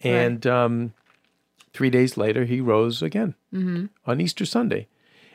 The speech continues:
Speaker 2: And so Good Friday is kind of the dark day. When we were kids, they'd always say, "See how it's cloudy out today? You, you usually
Speaker 1: Oh,
Speaker 2: don't
Speaker 1: I
Speaker 2: see a,
Speaker 1: get it.
Speaker 2: you don't see a Good Friday that's sunny."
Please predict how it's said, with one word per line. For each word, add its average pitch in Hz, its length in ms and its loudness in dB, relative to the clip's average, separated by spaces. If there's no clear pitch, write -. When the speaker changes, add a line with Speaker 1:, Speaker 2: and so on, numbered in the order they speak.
Speaker 2:
And 135 200 2
so 143 160 4
Good 180 200 2
Friday 165 260 4
is 175 100 -2
kind 143 220 0
of 151 60 2
the 170 80 -2
dark 117 300 0
day. 127 120 2
When 143 160 4
we 202 80 6
were 214 100 4
kids, 139 400 0
they'd 117 140 4
always 117 200 4
say, 98 120 -4
"See 87 160 -6
how 95 100 -2
it's 104 100 -4
cloudy 127 380 2
out 135 120 2
today? 147 280 4
You, 123 160 -2
you 127 220 0
usually 139 280 4
Speaker 1:
Oh, 131 60 6
Speaker 2:
don't 139 100 6
Speaker 1:
I - 20 0
Speaker 2:
see 139 120 2
a, 135 80 4
Speaker 1:
get 127 80 -4
it. - 80 -4
Speaker 2:
you 107 40 2
don't 117 160 2
see 135 120 0
a 131 60 0
Good 123 200 0
Friday 113 500 0
that's 101 220 -4
sunny." 107 360 -2